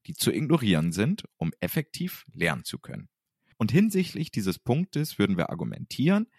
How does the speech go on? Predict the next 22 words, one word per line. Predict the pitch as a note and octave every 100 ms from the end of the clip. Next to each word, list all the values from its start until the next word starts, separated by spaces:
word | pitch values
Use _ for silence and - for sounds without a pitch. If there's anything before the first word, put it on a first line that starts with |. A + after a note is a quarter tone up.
| _ -
dass | -
dieses | - D#3+ E3+ -
Ignorieren | - - F3+ - D3+ A3 A3+
beziehungsweise | - - A2+ G2+ - F2 E2+
das | D#2 -
Konzentrieren | - F#2 F#3 E3 D#3 - C3 C3+ C3
auf | - E2+
die | - D#2
anstehenden | F#2 F#2 - D#2 C#2 -
Aufgaben | A2+ - - A#2+ A#2+ A#2+
ja | E2
gerade | E2+ F#2 -
etwas | - - -
ist, | - F#3 - - - - -
das | - D#3+
im | E3
Laufe | F2 G2+ - -
der | A1
Schulzeit | - A#2+ B2+ - A2+ A#2+
gelernt | E2+ D#2+ E2 E2 -
werden | C2+ A#1
muss. | D2 - -